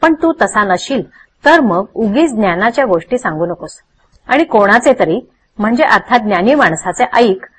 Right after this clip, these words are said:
आणि त्याप्रमाणे वाग." याचा साधा अर्थ असा की आपण संतांना शरण गेले पाहिजे. सर्व सृष्टीच्या दृष्टीने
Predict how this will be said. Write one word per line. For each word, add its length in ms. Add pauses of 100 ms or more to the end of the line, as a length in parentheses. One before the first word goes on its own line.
(120)
आणि 120 (100)
त्याप्रमाणे 520
वाग." 180 (680)
याचा 280
साधा 360
अर्थ 200
असा 280 (420)
की 60
आपण 340
संतांना 580
शरण 320
गेले 200
पाहिजे. 300 (800)
सर्व 260
सृष्टीच्या 520
दृष्टीने 520